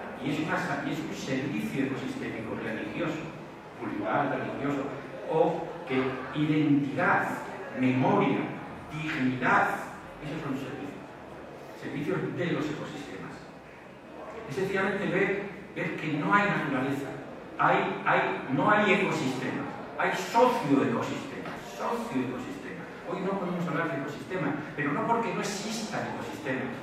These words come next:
porque estén todos artificializados más o menos, no. Incluso los no artificializados no son ecosistema, son socioecosistemas,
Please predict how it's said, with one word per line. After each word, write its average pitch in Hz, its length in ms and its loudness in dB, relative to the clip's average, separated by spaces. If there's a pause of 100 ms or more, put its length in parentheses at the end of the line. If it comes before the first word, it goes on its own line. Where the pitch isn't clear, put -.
(100)
porque 131 180 -2
estén 175 280 -2
todos 175 260 0
artificializados 127 760 -2
más 143 100 6
o 131 120 0
menos, 139 280 2
no. - 400 2 (240)
Incluso 151 380 0
los - 340 0
no 226 80 0
artificializados 143 1040 0
no - 160 2
son - 400 -2
ecosistema, - 560 -8 (240)
son - 240 -2
socioecosistemas, - 1120 -2